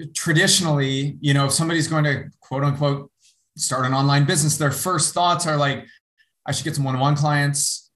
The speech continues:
I should start with a twenty-five dollar offer." It's like, says who, right? Like, there's no, there's no golden rule book that says, like, "No, you can't have," you know, your,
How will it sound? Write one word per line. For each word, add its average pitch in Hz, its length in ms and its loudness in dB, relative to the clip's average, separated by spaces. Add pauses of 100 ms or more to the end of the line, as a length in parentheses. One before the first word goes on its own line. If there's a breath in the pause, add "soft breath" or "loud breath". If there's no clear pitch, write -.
I 131 120 0
should 143 180 0
start 143 260 0
with 131 120 -2
a 123 240 -6 (140)
twenty-five 139 460 0
dollar 135 420 0
offer." 139 360 -2
It's 170 220 -2
like, 131 280 -4 (220)
says 143 280 -2
who, 175 220 0
right? 127 300 0
Like, 139 220 0
there's 139 160 0
no, 151 420 2 (240 loud breath)
there's 165 140 2
no 156 80 2
golden 165 440 0
rule 175 380 0
book 151 380 -2
that 151 160 -6
says, 156 260 -2
like, 143 180 0
"No, 156 240 0
you 143 200 -2
can't 151 400 -6
have," 143 420 0 (100)
you 156 100 -8
know, 143 140 0
your, 135 420 -4